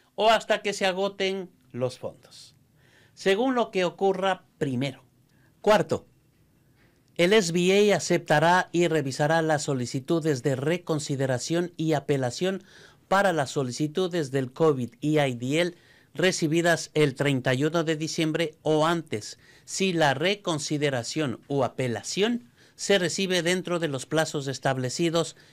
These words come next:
en la regulación. Esto significa seis meses a partir de la fecha de rechazo para las reconsideraciones y treinta días a partir de la fecha de rechazo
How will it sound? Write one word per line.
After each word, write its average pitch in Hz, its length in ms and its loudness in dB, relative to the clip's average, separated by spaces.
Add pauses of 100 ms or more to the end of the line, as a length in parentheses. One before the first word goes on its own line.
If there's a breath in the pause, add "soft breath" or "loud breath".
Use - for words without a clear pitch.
(140)
en 156 240 2
la 147 120 2
regulación. 123 680 -4 (720 soft breath)
Esto 196 300 0
significa 196 720 0
seis 165 400 0
meses 160 340 -2
a 135 100 0
partir 131 380 -2
de 139 80 -2
la 120 140 -2
fecha 165 460 -2 (520 soft breath)
de 156 280 2
rechazo 175 840 -2
para 160 300 0
las 135 420 -4
reconsideraciones 151 1300 -4 (540 loud breath)
y 190 200 0
treinta 196 580 0
días 170 340 0
a 147 140 0
partir 147 420 -2
de 143 100 -2
la 120 140 0
fecha 151 380 -2
de 143 140 -2
rechazo 147 800 -2